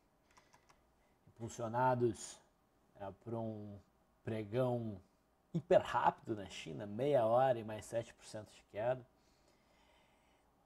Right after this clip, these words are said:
A gente vem vendo então realmente o índice Bovespa acelerar para baixo, uma vez que fez um movimento que confirmava o rompimento dos quarenta e quatro mil pontos, né? Rompimento, pullback, confirmação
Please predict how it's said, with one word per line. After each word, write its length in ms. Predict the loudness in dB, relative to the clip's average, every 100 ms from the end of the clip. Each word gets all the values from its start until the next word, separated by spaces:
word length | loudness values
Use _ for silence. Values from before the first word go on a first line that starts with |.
| _
A 40 | -14
gente 160 | -6 0
vem 160 | 0
vendo 260 | 6 4 4
então 240 | 2 2 2
realmente 560 | -2 -2 -4 -4 -4 0
o 140 | 0
índice 160 | 0 -4
Bovespa 800 | -6 -2 -2 -2 2 4 4 0 0
acelerar 880 | 0 0 -2 0 4 6 6 6 4 2
para 240 | 4 4
baixo, 680 | 0 4 8 8 4 -6 -6
uma 160 | -6 -2
vez 380 | 0 0 -2
que 420 | -8 -2 2 2 -2 _ _ _ _
fez 300 | -4 -2 -2
um 40 | -2
movimento 640 | -2 0 0 2 2 0
que 120 | -4
confirmava 800 | -4 -4 -2 -2 2 6 6 4
o 20 | 0
rompimento 520 | 0 0 -2 -4 -4
dos 100 | -2
quarenta 260 | -2 -2
e 40 | 0
quatro 300 | 0 0 -6
mil 120 | -14 -12
pontos, 460 | -12 -12 -18 -20 -20
né? 120 | -18 -18 -18 -20 _ -16
Rompimento, 580 | -16 -12 0 2 2 -4 _
pullback, 480 | -6 -4 2 2 2
confirmação 680 | -8 -10 -8 -8 -6 -4 -4